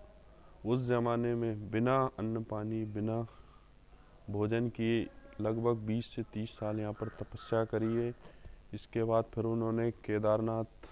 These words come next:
जाने का निर्णय लिया। फिर केदारनाथ धाम में भी गरुड़ चट्टी, जो हनुमानगढ़ी के नाम से जाना जाता है, वहाँ भी गुरुदेव भगवान का आश्रम है। तो दोस्तों, ये तपोवन भूमि है और बहुत ही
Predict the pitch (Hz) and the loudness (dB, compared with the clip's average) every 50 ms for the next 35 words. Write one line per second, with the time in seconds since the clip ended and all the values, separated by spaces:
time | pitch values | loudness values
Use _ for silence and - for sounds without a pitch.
0 | - - - 101 104 104 104 104 107 110 110 110 - 117 117 113 113 - - - | -16 -12 -10 -8 -6 -4 -4 -2 -2 -2 -2 0 2 2 2 2 2 -2 -8 -8
1 | 104 98 101 104 104 110 110 113 110 110 110 113 117 117 120 117 - - - - | -6 -4 -4 -4 -2 -2 -2 0 0 0 0 0 0 -2 -2 -6 -10 -14 -20 -20
2 | - - - - - - - - - - - - - - 113 110 - - 113 107 | -20 -20 -20 -20 -20 -20 -20 -20 -20 -20 -20 -14 -8 -6 -6 -6 -4 0 0 2
3 | 104 113 113 113 117 117 117 117 117 110 107 107 104 104 110 113 113 117 113 113 | 2 4 4 2 2 2 2 0 0 -2 -2 -2 -2 0 0 0 2 2 2 2
4 | 117 117 - - - - - - - - - - - - - - 101 107 107 110 | 0 -2 -2 -6 -16 -20 -18 -18 -18 -20 -20 -20 -20 -20 -16 -8 -4 -2 0 0
5 | 117 117 117 - 120 110 - - - - 113 117 113 - - - - - - - | 0 0 -2 -2 -4 -4 -4 -4 -4 -2 -2 -2 -2 -6 -14 -20 -20 -20 -20 -20
6 | - - - 95 101 110 113 110 104 101 101 101 107 110 110 110 107 113 110 113 | -14 -10 -6 -4 -2 -2 0 0 0 0 0 0 0 0 0 0 2 2 2 0
7 | 107 - 120 110 107 104 104 104 107 - - 113 107 110 107 107 110 107 110 110 | 0 0 -2 -2 -2 -2 -2 -4 -4 -4 -2 -2 -2 0 -2 -2 -2 -2 -2 -2
8 | 107 104 104 - - 107 110 110 113 120 117 - - - - - - - - - | -2 -4 -4 -4 -6 -4 -4 -4 -4 -6 -8 -10 -16 -20 -20 -20 -20 -20 -20 -18
9 | - - 101 98 98 101 110 113 113 110 107 110 110 110 110 107 110 104 98 101 | -14 -8 -6 -4 -2 -2 -2 -2 -2 -2 -2 -2 -2 -2 -2 -2 -4 -6 -4 -4
10 | 101 101 107 110 107 - 110 107 104 - - 107 107 107 110 110 113 110 - - | -4 -4 -2 -4 -4 -4 -4 -6 -6 -6 -6 -6 -4 0 0 0 0 0 -4 -10
11 | - - - - - - - - - - - - - 113 113 117 120 120 - - | -20 -20 -20 -20 -20 -20 -20 -20 -20 -20 -20 -12 -8 -6 -2 0 0 -2 -2 -2
12 | - 123 127 127 131 127 120 117 - - 104 - 123 117 117 123 123 127 120 110 | -4 -2 0 0 2 2 0 0 -2 -4 -4 0 0 0 2 0 0 -2 -2 -2
13 | 113 113 113 120 123 123 123 123 127 131 127 - - - - - - - - - | -2 -2 0 0 0 0 0 0 -2 -2 -4 -8 -12 -14 -12 -12 -12 -12 -12 -12
14 | - - - - - 110 110 107 107 107 110 117 117 - - 127 131 | -14 -14 -12 -8 -4 -2 -2 -2 0 0 0 0 0 0 0 0 0